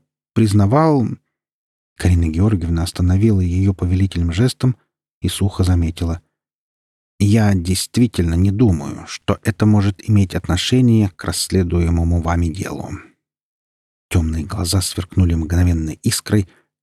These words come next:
и Арина вспомнила реплику про кучу навоза, про бросаемые в спину камни, про скандалы, которые приходилось переживать. "Это ты сейчас", — подумала она, такая сдержанная. "А лет двадцать назад наверняка и подушку от ревности грызла,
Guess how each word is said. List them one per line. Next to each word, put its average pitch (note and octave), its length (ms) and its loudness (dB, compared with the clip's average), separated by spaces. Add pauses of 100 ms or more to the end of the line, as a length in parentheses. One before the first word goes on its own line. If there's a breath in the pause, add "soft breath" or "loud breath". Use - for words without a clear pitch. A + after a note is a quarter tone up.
и G2+ 100 4
Арина F#2+ 280 4
вспомнила G2 580 2
реплику F2 460 -4
про - 200 -10
кучу - 320 -10
навоза, D2+ 500 -8 (360)
про E2 120 -6
бросаемые F2+ 540 2
в - 60 -4
спину F2+ 320 0
камни, D#2+ 500 -4 (340)
про F2+ 100 -8
скандалы, G2+ 600 0
которые D2+ 380 -8
приходилось E2+ 600 -10
переживать. D#2 640 -10 (1800)
"Это F#2 200 -6
ты F#2 120 -6
сейчас", — - 960 -4
подумала F2 440 0
она, F2+ 240 0 (220)
такая E2 340 -6
сдержанная. E2 840 -6 (540)
"А F#2+ 100 -8
лет B2+ 220 0
двадцать B2+ 500 -2
назад B2 400 0
наверняка A#2+ 520 2
и - 200 -8
подушку G2+ 600 -4
от - 120 -4
ревности B2 460 0
грызла, A2 480 0